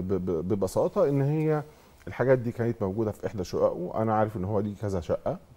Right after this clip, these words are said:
آه، ليه شقة تقريبا في المهندسين، وواحدة في الزمالك، وواحدة في وسط البلد، و، آه، على ما أظن في واحدة كمان في اسكندرية، في شقة كمان في اسكندرية. هذه المقتنيات كانت في شقة من، من شققه، وأظن إن هي المكتب بتاعه اللي كان في وسط البلد،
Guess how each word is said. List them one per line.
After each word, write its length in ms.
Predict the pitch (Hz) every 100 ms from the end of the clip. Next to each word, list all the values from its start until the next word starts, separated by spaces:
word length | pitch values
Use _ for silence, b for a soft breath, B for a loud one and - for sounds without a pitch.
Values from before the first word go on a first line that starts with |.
| _ -
آه، 540 | 87 85 80 82 80 80
ليه 260 | 95 98
شقة 240 | 92 - 87
تقريبا 240 | 85 92
في 100 | -
المهندسين، 640 | 90 82 85 - 101 120 110
وواحدة 300 | 92 95 82
في 60 |
الزمالك، 560 | 82 80 82 110 127 120
وواحدة 220 | 95 98
في 120 | -
وسط 180 | 98 -
البلد، 360 | 80 98 147 147 - b b b b
و، 280 | 107 135 139 135 b b b -
آه، 240 | 92 92
على 220 | 82 117 127
ما 140 | 98
أظن 260 | 104 143 117
في 140 | 123
واحدة 200 | 107 98
كمان 180 | 98 101
في 60 |
اسكندرية، 420 | 104 95 82 80 78
في 100 | -
شقة 160 | -
كمان 180 | 95 82
في 60 | -
اسكندرية. 380 | - 73 69 - _ b b b b b
هذه 220 | 120 123 143
المقتنيات 420 | 131 - 113 -
كانت 260 | 110 107
في 100 | 107
شقة 360 | 87 117 - 95
من، 440 | 87 87 87 85
من 140 | 85 90
شققه، 240 | - 117
وأظن 520 | 156 147 101 127 110 95
إن 60 |
هي 80 | 110
المكتب 340 | 95 98 87
بتاعه 200 | 80 107
اللي 120 | 90 82
كان 100 | 82
في 120 | 92
وسط 180 | 98 95
البلد، 340 | 82 110